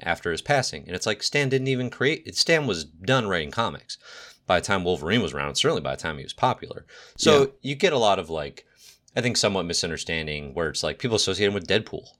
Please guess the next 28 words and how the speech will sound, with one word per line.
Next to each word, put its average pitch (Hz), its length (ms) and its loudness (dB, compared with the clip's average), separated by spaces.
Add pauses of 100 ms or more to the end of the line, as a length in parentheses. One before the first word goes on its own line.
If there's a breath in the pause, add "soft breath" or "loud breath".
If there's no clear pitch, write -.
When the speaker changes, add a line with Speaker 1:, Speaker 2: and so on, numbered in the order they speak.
(120)
Speaker 1:
And 85 60 -8
it's - 240 0
<laughs> 151 80 2
like, 143 220 2 (180 loud breath)
Deadpool 160 360 2
came, 117 320 0 (180)
you 113 140 -4
know, 92 200 0
well 147 760 4
after 71 560 -4 (320 loud breath)
Stan 82 420 0
was 78 640 0
writing 78 240 -2
comics, 69 640 -8
you 156 120 -4
know, 170 140 4
and 175 220 0
that's 190 280 2 (100)
the - 120 -6
thing 117 220 -2
you'll 104 100 4
find 95 200 0
in 95 60 -2
comics 73 400 -4
is, 80 300 -6 (140)
is 82 100 -2
who 87 160 -2
created 87 240 0